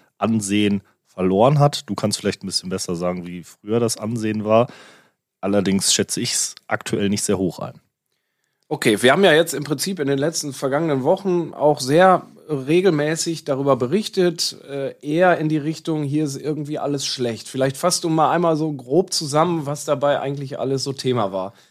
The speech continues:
Speaker 1: Ja, ich glaub, angefangen hat's, äh, oder eine laufende Debatte war schon die, die, der Parkplatz am Markt, ob er denn Parkplatz sein soll oder ob der Markt da wieder zurückkehren soll. Diese Debatte habe ich direkt am Anfang hier schon mitbekommen, auch mit der zukünftigen Ansiedlung von Extrablatt.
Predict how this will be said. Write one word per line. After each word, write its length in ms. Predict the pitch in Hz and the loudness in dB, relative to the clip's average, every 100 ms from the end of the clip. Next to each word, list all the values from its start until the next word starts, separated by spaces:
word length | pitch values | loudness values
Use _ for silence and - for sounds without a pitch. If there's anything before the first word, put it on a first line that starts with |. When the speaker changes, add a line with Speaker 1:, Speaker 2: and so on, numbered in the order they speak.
| _ _ _ _ _ _ | _ _ _ _ _ _
Speaker 1:
Ja, 160 | 71 | -10
ich 140 | 80 - | -6 -2
glaub, 200 | 95 - | -2 0
angefangen 540 | 113 123 - 110 104 | 0 0 2 2 2
hat's, 380 | 101 - - - | -2 -2 -2 -2
äh, 40 | 104 | -2
oder 680 | 95 92 92 85 85 85 - | 0 0 -2 -2 -2 -2 -4
eine 160 | 90 87 | -6 0
laufende 420 | 80 127 - 101 | 2 2 0 -2
Debatte 640 | 101 98 - 107 98 67 | 0 0 0 0 -2 -2
war 180 | 87 98 | -4 -2
schon 540 | - 95 92 90 90 | -2 -2 0 0 -2
die, 360 | 82 85 85 87 | -4 -6 -6 -8
die, 420 | - 85 82 78 | -8 -8 -8 -8
der 120 | 85 | -10
Parkplatz 460 | 82 98 98 92 - | -6 -6 -6 -8 -12
am 160 | 82 87 | -8 -2
Markt, 460 | 95 127 - - | 0 0 -2 -10
ob 160 | - 90 | -10 -6
er 80 | 92 | -2
denn 160 | 85 | -2
Parkplatz 500 | 82 110 113 107 92 | -4 -6 -4 -6 -6
sein 280 | - 92 92 | -2 -2 0
soll 260 | 90 92 92 | 0 0 0
oder 120 | 82 | -4
ob 100 | 76 | -8
der 120 | 85 | -8
Markt 360 | 80 87 110 - | -2 -2 -2 -6
da 100 | 98 | -8
wieder 160 | 90 92 | -8 -8
zurückkehren 800 | - 92 98 - - 95 90 | -8 -8 -8 -12 -6 -4 -2
soll. 320 | 87 90 92 90 - - - _ | -2 0 0 -2 -8 -20 -20 _
Diese 160 | 98 98 | -4 0
Debatte 360 | 95 85 95 90 | 2 2 0 -2
habe 180 | 87 90 | -4 -4
ich 120 | - | -6
direkt 260 | 90 95 | -8 -6
am 100 | 87 | -6
Anfang 500 | 73 113 - 117 113 | -6 -8 -2 -2 -2
hier 180 | - 107 | -4 -6
schon 180 | - 101 | -4 -4
mitbekommen, 640 | 117 - - - 104 104 | -4 -6 -12 -2 -2 -2
auch 260 | - 92 - | -4 -6 -6
mit 140 | 98 | -6
der 320 | 92 90 87 65 | 0 2 2 -4
zukünftigen 580 | - - 95 - - | -12 -8 -10 -8 -8
Ansiedlung 400 | - 185 185 180 | -4 -4 -4 -8
von 160 | - 156 | -10 -14
Extrablatt. 640 | - - 135 120 123 127 | -8 -4 -2 2 2 2